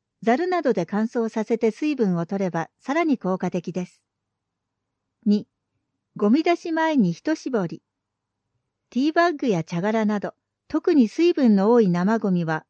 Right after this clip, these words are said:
ゴミ袋に入れる前にギュッと一絞りしましょう。問い合わせ、資源循環局鶴見事務所。電話、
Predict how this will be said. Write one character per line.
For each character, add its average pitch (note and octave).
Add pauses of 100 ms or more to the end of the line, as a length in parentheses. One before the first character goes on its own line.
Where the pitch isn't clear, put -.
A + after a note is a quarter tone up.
(160)
ゴ G3
ミ D4+
袋 D4+
に F3
入 F3
れ G#3
る G#3+
前 G#3
に E3+ (440)
ギ D#4
ュ -
ッ - (100)
と F3
一 D#4
絞 D#4
り F3+
し -
ま F3+
し -
ょ E3+
う。 - (1400)
問 B3+
い B3
合 A3+
わ A3
せ、 - (600)
資 -
源 E4
循 D#4+
環 D#4+
局 F3+
鶴 A#3
見 C4
事 A#3+
務 G#3+
所。 - (840)
電 G#3
話、 F#3+